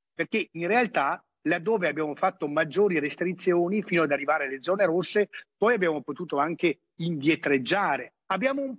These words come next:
fenomeno, ad esempio, il Veneto, che è sempre stato, secondo questi parametri, nella linea gialla,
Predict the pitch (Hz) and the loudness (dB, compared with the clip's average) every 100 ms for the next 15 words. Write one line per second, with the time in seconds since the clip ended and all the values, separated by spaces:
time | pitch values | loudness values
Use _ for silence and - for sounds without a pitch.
0 | - 240 262 277 202 151 143 139 143 147 | -6 -4 -2 -2 -2 -6 -6 -8 -8 -8
1 | 117 - - 226 208 190 160 123 120 - | -8 -14 0 2 4 2 2 -2 -12 -16
2 | - _ _ - 165 160 - 254 220 196 | -20 _ _ -2 0 0 0 0 0 -4
3 | 165 180 170 - 135 - 123 165 156 - | -2 0 0 -2 -8 -8 -6 -6 -4 -2
4 | 170 - 147 156 160 147 113 - _ - | -2 -2 -2 0 0 -2 -8 -14 _ -20
5 | - 151 143 165 185 147 135 127 175 151 | -4 0 0 0 0 0 -2 -2 0 0
6 | 139 151 214 233 | -2 -2 -2 -2